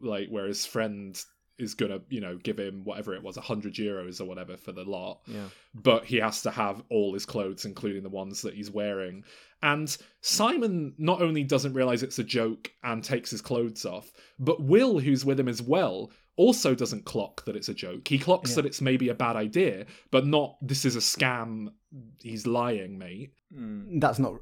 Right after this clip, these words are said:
Speaker 3: that's not realistic.
Speaker 1: And then we just have a scene where Simon's naked, and that's the joke. And
Speaker 3: Mm.
Speaker 1: like, but it's, but it doesn't play because it's so weak how they get to that point.
Speaker 3: Yeah.
Speaker 2: It
Speaker 1: It's
Speaker 2: certainly
Speaker 1: so
Speaker 2: is. In fact,
Speaker 1: contrived.
Speaker 2: I think that's probably the weakest point of the film,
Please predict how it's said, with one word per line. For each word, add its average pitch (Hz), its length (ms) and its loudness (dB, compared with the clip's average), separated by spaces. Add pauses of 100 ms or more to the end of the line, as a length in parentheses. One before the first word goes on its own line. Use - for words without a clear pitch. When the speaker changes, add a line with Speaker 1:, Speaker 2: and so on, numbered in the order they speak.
Speaker 3:
that's 151 200 2
not 147 120 6
realistic. 117 600 -2 (280)
Speaker 1:
And 170 140 6
then 185 100 8
we 202 80 6
just 180 160 0
have 170 140 6
a 170 40 8
scene 175 440 4
where 180 400 0
Simon's 175 680 0
naked, 156 500 2
and 113 120 -4
that's 127 200 -6
the 131 120 2
joke. 156 420 -2
And 107 400 -8 (160)
Speaker 3:
Mm. 127 140 0
Speaker 1:
like, 123 260 0 (460)
but 160 180 4
it's, 170 220 0
but 185 260 6
it 185 80 6
doesn't 190 280 8
play 196 300 8
because 127 280 2
it's 151 160 -2
so 156 340 2
weak 135 640 -2
how 135 200 0
they 123 120 2
get 156 340 0
to 127 100 -4
that 117 220 -6
point. 160 480 -4
Speaker 3:
Yeah. 110 100 -8
Speaker 2:
It 104 60 -4
Speaker 1:
It's - 160 -2
Speaker 2:
certainly 190 300 8
Speaker 1:
so 156 160 10
Speaker 2:
is. 170 80 10
In 160 140 12
fact, 135 100 4
Speaker 1:
contrived. 170 280 10
Speaker 2:
I 160 100 8
think 185 200 4
that's 151 160 8
probably 160 300 8
the 135 100 4
weakest 139 420 2
point 120 200 2
of 110 60 -10
the 110 60 -4
film, 107 520 0